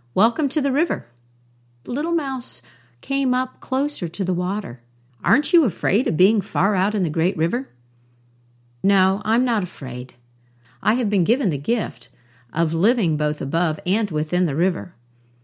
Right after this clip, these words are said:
When the winter comes and freezes the water, I can't be seen. I go underneath. But while it's warm and sunny on a day like today, I'm here.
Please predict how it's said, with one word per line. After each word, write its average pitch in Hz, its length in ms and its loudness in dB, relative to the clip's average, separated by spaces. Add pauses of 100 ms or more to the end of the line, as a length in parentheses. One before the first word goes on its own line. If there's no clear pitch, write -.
(260)
When 190 240 4
the 180 80 4
winter 247 340 0
comes 139 440 -6
and 160 260 -2
freezes 240 560 2
the - 80 -6
water, 165 540 -2 (320)
I 226 140 2
can't 233 360 -2
be 190 100 2
seen. 190 480 -2
I 160 140 -2
go 175 240 0
underneath. 156 640 -4 (680)
But 214 280 -2
while 220 380 0
it's 202 240 -4
warm 196 600 0
and 160 140 -2
sunny 165 460 -2 (120)
on 156 140 -2
a 151 60 0
day 170 260 2
like 175 300 0
today, 147 460 -4 (320)
I'm 226 240 0
here. 247 380 -6